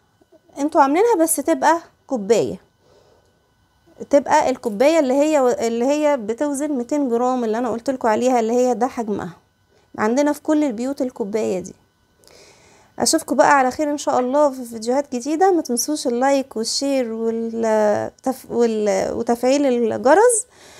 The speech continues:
آه، تشيروا بقى الفيديو مع حبايبكم،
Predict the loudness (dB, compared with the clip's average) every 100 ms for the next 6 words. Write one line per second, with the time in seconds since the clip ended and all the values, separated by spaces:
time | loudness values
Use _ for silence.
0 | -20 -20 -4 0 2 2 4 4 4 0
1 | -4 -8 -2 2 4 4 2 2 2 2
2 | 0 -2 -2 -2 -2 -2 -2 -2 -4 -2
3 | 0 0 0 4